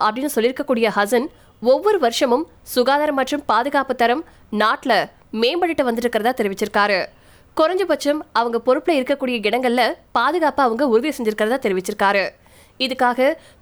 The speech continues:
தொழிற்சங்கங்கள் அமைக்கப்பட்டதையும் அவர் குறிப்பிட்டிருக்காரு. கத்தார் ஃபிஃபா உலகக்கோப்பை தொடரை நடத்த கடந்த ரெண்டாயிரத்தி பத்தாவது வருஷம் உரிமத்தை பெற்றுச்சு.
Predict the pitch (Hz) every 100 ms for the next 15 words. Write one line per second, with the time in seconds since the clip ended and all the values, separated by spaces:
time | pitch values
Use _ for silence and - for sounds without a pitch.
0 | 262 262 311 311 285 277 254 - 190 226
1 | 254 302 262 247 247 311 - 226 294 247
2 | 269 226 190 196 202 185 - _ _ 277
3 | 269 294 277 - _ - 277 311 285 262
4 | 269 277 262 269 254 247 254 233 240 247
5 | 311 - - - 233 220 202 247 320 320
6 | 208 208 294 269 208 247 311 - 233 294
7 | 285 247 226 180 202 208